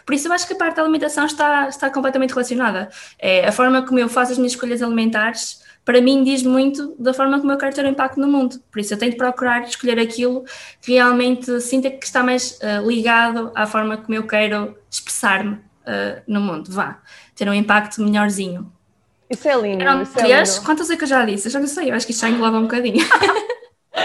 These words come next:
Speaker 2: Ok, agora diz-me uma mais de nutrição que tenhas descoberto sobre ti nas últimas semanas, relacionado
Speaker 1: Sobre
Speaker 2: com a alimentação.
Speaker 1: nutrição?
Speaker 2: Ou alimentação, vamos lá.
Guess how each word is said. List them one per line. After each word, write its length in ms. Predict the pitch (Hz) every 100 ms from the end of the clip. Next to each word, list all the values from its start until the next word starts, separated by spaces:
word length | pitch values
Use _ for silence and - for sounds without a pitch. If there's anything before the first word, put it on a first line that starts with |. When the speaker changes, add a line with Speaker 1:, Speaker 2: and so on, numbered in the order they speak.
| 622 427 370
Speaker 2:
Ok, 500 | 262 254 240 202 247
agora 300 | 254 294 311
diz-me 260 | 320 285
uma 440 | 302 294 247 269 285
mais 280 | 277 277 233
de 60 |
nutrição 600 | 262 262 254 - 240 254
que 80 | 277
tenhas 280 | 262 254 254
descoberto 440 | - - 233 233
sobre 260 | - 220 208
ti 140 | 214
nas 160 | 214 208
últimas 320 | 208 208 202
semanas, 680 | - 185 180 208 196 196 196
relacionado 440 | 202 - 196 190
Speaker 1:
Sobre 100 | 254
Speaker 2:
com 60 | 262
a 140 | 262
alimentação. 580 | 247 233 233 - 254 254
Speaker 1:
nutrição? 240 | 226 - -
Speaker 2:
Ou 140 | 240
alimentação, 680 | 254 262 254 240 240 190 180
vamos 240 | 180 175
lá. 240 | 175 165